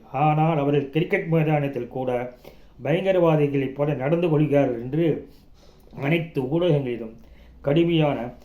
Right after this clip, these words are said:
கண்டனமானது எழுந்தது. இது குறித்து பாகிஸ்தானின்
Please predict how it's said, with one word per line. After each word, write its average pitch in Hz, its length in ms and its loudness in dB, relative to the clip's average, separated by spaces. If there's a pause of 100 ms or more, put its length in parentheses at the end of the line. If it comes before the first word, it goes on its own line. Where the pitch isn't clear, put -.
(260)
கண்டனமானது 143 760 0 (500)
எழுந்தது. 143 440 0 (600)
இது 156 200 4
குறித்து 160 380 2 (640)
பாகிஸ்தானின் 180 920 -2